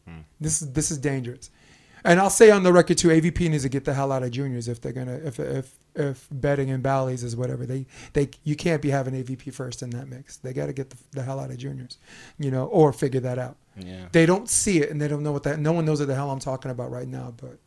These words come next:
Speaker 2: watch this episode later. But Rob, is there, um, anything you'd like to say to Aaron Wexler, Mark Fornicari, or the Volleyball Nation, or our Sports Debate Nation, which, by the way, is three times as bigger, three times bigger than the Volleyball Nation?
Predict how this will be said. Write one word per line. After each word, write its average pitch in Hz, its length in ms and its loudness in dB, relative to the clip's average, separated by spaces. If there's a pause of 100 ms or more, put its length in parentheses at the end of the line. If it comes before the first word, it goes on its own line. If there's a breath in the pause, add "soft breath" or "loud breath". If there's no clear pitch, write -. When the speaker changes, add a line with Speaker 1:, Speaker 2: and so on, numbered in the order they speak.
(440 soft breath)
Speaker 2:
watch 135 220 -4
this 139 140 -4
episode 127 420 -6
later. 120 280 -4 (400 loud breath)
But 160 160 12
Rob, 175 280 10
is 147 180 4
there, 185 260 8
um, 170 440 4 (800 soft breath)
anything 214 480 8
you'd 190 180 4
like 175 180 8
to 160 100 4
say 175 180 6
to 147 80 6
Aaron 196 340 6
Wexler, 190 400 4
Mark 180 400 4
Fornicari, 165 880 4 (460 loud breath)
or 185 180 4
the 165 100 2
Volleyball 185 440 4
Nation, 180 380 0
or 208 200 10
our 214 120 8
Sports - 440 0
Debate 165 400 2
Nation, 135 400 -2
which, 131 220 -4
by 156 120 2
the 165 60 4
way, 156 140 2
is 135 80 -2
three 170 180 -2
times 147 260 -4
as 135 80 -6
bigger, 147 460 -4 (100)
three 196 120 -4
times 165 260 -2
bigger 185 240 0
than 160 140 -4
the 131 60 -6
Volleyball 127 360 -6
Nation? 131 320 -12